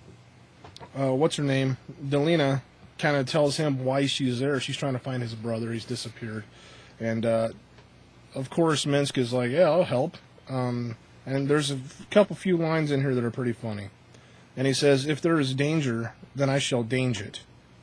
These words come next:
And then he says, "If there is evil to be kicked, I shall be the kicker." So he's got, there, there's a lot of, uh,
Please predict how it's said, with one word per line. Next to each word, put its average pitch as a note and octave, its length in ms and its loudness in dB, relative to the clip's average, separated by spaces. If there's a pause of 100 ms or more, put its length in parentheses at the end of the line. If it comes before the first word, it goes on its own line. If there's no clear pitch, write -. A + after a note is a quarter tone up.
(680)
And B2+ 120 -4
then C3+ 80 2
he B2+ 60 2
says, C3 260 2
"If C#3 140 0
there D3 200 6
is C3+ 120 0
evil F#3+ 260 6
to F#3 120 2
be F3 120 0
kicked, D#3+ 460 4
I D3 120 2
shall C3+ 200 2
be C#3 140 0
the B2+ 140 0
kicker." A2 340 -2 (720)
So D#3+ 320 4
he's F3+ 200 6
got, F3+ 260 10
there, E3 100 2
there's E3 280 2
a D#3 60 2
lot E3 220 6
of, C#3+ 160 4
uh, B2 240 4